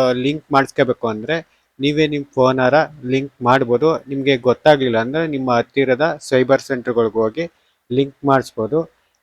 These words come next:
ಇಲ್ಲ ಅಂದ್ರೆ ನಾನೊಂದು ಲಿಂಕ್ ಕೊಡ್ತೀನಿ, ಅದ್ರ ಮೂಲಕ ಹೋಗಿ ನೀವು ಆಧಾರ್ ಕಾರ್ಡ್ ಮತ್ತೆ ಪಾನ್ ಕಾರ್ಡ್ ಲಿಂಕ್ ಮಾಡ್ಕೋಬೋದು. ಅದು ಇನ್ಕಮ್ ಟ್ಯಾಕ್ಸ್ ಇ ಫಿಲ್ಲಿಂಗ್ ಅಂತ, ಇದ್ರಲ್ಲಿ ಬಂದ್ರೆ ಲಿಂಕ್ ಆಧಾರ್ ಸ್ಟೇಟಸ್ ಚೆಕ್ ಮಾಡ್ಬೋದು,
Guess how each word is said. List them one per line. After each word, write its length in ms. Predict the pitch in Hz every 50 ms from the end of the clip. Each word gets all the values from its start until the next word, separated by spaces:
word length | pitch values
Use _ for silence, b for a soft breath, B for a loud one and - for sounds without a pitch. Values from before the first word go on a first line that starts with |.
| _
ಇಲ್ಲ 160 | 139 139 147 143 143
ಅಂದ್ರೆ 240 | 139 135 135 147 165
ನಾನೊಂದು 380 | 151 151 139 139 135 131 123 117 127
ಲಿಂಕ್ 200 | 131 147 147 -
ಕೊಡ್ತೀನಿ, 380 | _ 139 123 104 - 120 139 160
ಅದ್ರ 240 | 151 131 113 117 131
ಮೂಲಕ 320 | 127 127 127 120 - - 127 120 117
ಹೋಗಿ 240 | 113 110 104 120 117
ನೀವು 280 | 113 117 120 131 160 185 180 _ _ _ _ _ _ _ _ _ _
ಆಧಾರ್ 400 | - - 165 127 143 143 147 139 - _ _
ಕಾರ್ಡ್ 320 | - 143 135 143 147 165 156 - - _ _ _ 131
ಮತ್ತೆ 260 | 127 123 - - 131 123 120 113 110 110 104 _ _
ಪಾನ್ 240 | - 131 127 135 139 131
ಕಾರ್ಡ್ 260 | - 143 139 135 135 120
ಲಿಂಕ್ 200 | 127 127 139 131 _
ಮಾಡ್ಕೋಬೋದು. 640 | 120 120 123 131 131 - - 120 107 107 107 107 139 156 160 151 _ _ _ _ _ _ -
ಅದು 180 | 127 123 135 143 139
ಇನ್ಕಮ್ 480 | 135 131 135 147 143 - - 151 147 147
ಟ್ಯಾಕ್ಸ್ 420 | 139 _ - 143 139 135 - - 139
ಇ 100 | 127 131 143
ಫಿಲ್ಲಿಂಗ್ 500 | 139 - - 131 127 127 135 131 131 120
ಅಂತ, 220 | 113 107 104 - 139 143 156 151 - _ _ _ _ _ _ _ _ _
ಇದ್ರಲ್ಲಿ 460 | 131 127 120 131 135 135 139 139 131 127 123 120 113 113 110 95 82 95
ಬಂದ್ರೆ 420 | 117 127 120 131 143 143 139 139 135 117 107 120 131 131 _ _ _ _ _ _ _ _ -
ಲಿಂಕ್ 400 | 127 139 147 165 175 170 - -
ಆಧಾರ್ 320 | 139 139 147 135 156 160 143
ಸ್ಟೇಟಸ್ 480 | - - 156 147 139 - 160 147 - -
ಚೆಕ್ 200 | 147 139 - - -
ಮಾಡ್ಬೋದು, 380 | 147 135 120 110 117 123 151